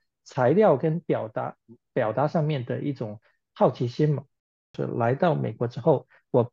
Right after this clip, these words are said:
基本上是放弃我之前的所有的画法，重新尝试不同的材料，因为这也是我来这里读书的一个目的。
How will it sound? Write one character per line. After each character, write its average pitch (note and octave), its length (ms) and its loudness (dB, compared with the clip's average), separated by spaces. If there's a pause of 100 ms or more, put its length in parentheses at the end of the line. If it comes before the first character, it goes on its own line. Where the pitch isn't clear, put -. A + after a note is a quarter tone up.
(140)
基 G#3+ 160 2
本 C3+ 160 0
上 C3 200 0
是 C3+ 100 0
放 D3 220 2
弃 D#3 100 0
我 A#2+ 140 0
之 D#3+ 120 0
前 C#3+ 160 0
的 B2+ 60 0
所 C#3 220 4
有 D3 40 2
的 A2+ 80 2
画 C#3 180 0
法， B2 260 -4 (200)
重 C3+ 200 -10
新 G3 240 2
尝 A#2 180 -4
试 A#2+ 300 -6
不 - 80 -4
同 B2+ 160 -4
的 C3 80 -2
材 A2+ 220 -4
料， B2+ 180 -2
因 D3 80 4
为 E3+ 80 6
这 A3 100 4
也 F3 80 6
是 C#3+ 120 0
我 A#2+ 120 0
来 G#2+ 160 2
这 D3 100 -2
里 C3 100 -4
读 A#2+ 160 -6
书 D3+ 180 -2
的 C#3+ 80 2
一 - 20 -2
个 C3+ 80 -2
目 E3 140 0
的。 D3 280 -6